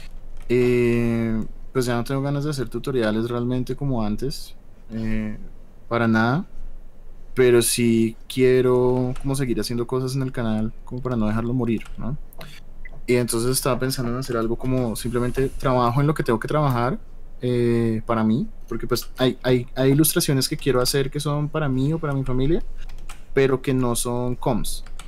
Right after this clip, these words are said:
Entonces, como igual las voy a hacer, pensé como, bueno, pues podría, podría streamear mientras las estoy haciendo.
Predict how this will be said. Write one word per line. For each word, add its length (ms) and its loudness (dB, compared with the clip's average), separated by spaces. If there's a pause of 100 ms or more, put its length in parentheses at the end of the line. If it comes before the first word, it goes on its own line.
(340)
Entonces, 1400 0 (420)
como 180 4
igual 200 4
las 120 4
voy 160 2
a 40 0
hacer, 320 0 (420)
pensé 260 -4
como, 140 -4
bueno, 160 -4
pues 120 -8
podría, 240 -4
podría 300 -6
streamear 340 -6
mientras 240 -6
las 140 -4
estoy 160 -8
haciendo. 320 -4